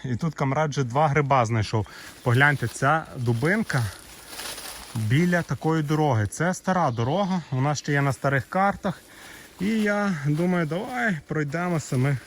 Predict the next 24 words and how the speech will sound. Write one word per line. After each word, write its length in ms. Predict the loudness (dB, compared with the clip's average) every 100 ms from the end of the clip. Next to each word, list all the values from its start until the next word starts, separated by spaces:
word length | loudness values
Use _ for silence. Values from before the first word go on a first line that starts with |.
| -6
по 80 | -4
цій 320 | 0 0 0 -2
доріжці. 640 | -2 0 -2 -4 -6 -6 -6 -12 -12 -14 -16 -4
І 200 | -2 -2 -6 -14 -10 -6 0
декілька 420 | 0 -2 -4 -2
метрів, 440 | 0 0 0 -4 -2
перший 360 | 0 0 0 -4
сигнал, 540 | 0 2 2 2 -2 -4 -6
і 20 |
погляньте. 680 | -4 -2 0 2 2 0 -2 -4 -14 -20 -20 -20 -16 -4
Ну 220 | 0 0
що 280 | 0 0 0
ж, 100 | 0
монетка. 720 | 0 0 0 -2 -2 -2 -2 -8 -20 -20 -20 -10
Подивимося, 500 | -6 -2 -2 -2 -4
якого 260 | -2 0 0
періоду. 560 | 0 0 0 2 0 -2 -8 _ _ _ _ _
Ось 180 | -6 -4
такий 280 | -4 0 0
відбиточок. 840 | 0 0 0 0 -4 -6 -8 -10 -20 _ _ _ _ -20 -20 _ -20 -6
А 100 | 0
монеточка 600 | 2 0 -2 -6 -6 -6
з 100 | -8
піску. 880 | -6 -4 -4 -6 -6 -2 2 2